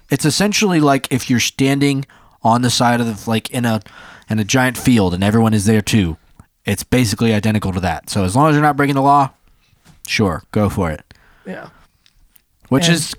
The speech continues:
Speaker 1: kind of with all the stuff that is within tech censorship and stuff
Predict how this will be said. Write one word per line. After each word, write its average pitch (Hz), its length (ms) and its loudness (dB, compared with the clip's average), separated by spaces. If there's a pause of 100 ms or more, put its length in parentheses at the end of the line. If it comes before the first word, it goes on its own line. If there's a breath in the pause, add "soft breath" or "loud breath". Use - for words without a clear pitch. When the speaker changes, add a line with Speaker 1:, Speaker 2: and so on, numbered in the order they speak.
Speaker 1:
kind 208 240 2
of 151 240 -2
with 135 340 0
all 135 180 2
the 127 100 0
stuff - 320 -2
that - 200 -2
is 143 300 2
within 165 440 0
tech 123 240 -2
censorship 117 640 0
and 104 380 -4 (400 loud breath)
stuff - 420 -2